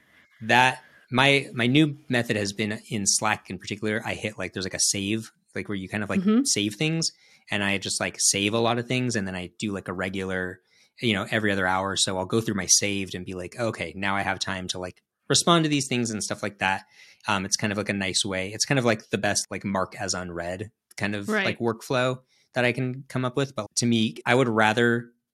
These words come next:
Speaker 1: not get a response from somebody than get a response that says, like, uh, like, "I'm getting you a res-, like, I'm dealing with this," but then, like, it doesn't actually happen 'cause it just, like, goes. And
Speaker 2: Yeah.
Speaker 1: so I'm trying not to do that to people.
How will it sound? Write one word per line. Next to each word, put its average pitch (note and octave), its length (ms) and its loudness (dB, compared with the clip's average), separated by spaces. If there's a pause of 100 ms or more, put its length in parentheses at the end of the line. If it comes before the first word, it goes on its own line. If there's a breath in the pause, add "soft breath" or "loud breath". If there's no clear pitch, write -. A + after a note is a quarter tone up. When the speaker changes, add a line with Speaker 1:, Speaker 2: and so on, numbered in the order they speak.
(140)
Speaker 1:
not G#2 360 0
get B2 140 2
a B2+ 40 2
response C3 400 -2
from C3+ 120 -4
somebody C#3 380 0
than A2+ 160 0
get G2+ 140 0
a - 40 0
response G2 480 0
that G2+ 140 -4
says, G2 400 -2
like, F#2 320 -6 (1000)
uh, F#2 460 -2
like, F#2 220 -6 (100)
"I'm G#2+ 180 -2
getting G2 240 0
you G#2+ 120 0
a G#2+ 80 -2
res-, A2 200 0 (140)
like, F#2 200 -6
I'm G2+ 160 -4
dealing G2+ 260 -2
with A2 120 -4
this," A#2 180 0
but - 160 -10
then, G2 180 -4
like, F2 220 -8
it G2+ 120 -6
doesn't F2 200 -4
actually F2 320 -6
happen G2+ 340 -4
'cause - 180 -4
it F#2 60 -10
just, - 180 -4
like, - 240 -14 (960)
goes. G2 300 0
And - 0 -
Speaker 2:
Yeah. F#2+ 120 -2
Speaker 1:
so F#2+ 80 0
I'm F#2 100 -2
trying F#2+ 240 0
not F2 240 -4
to - 100 -10
do F2+ 100 -10
that F2+ 180 -8
to - 80 -4
people. C#3+ 540 2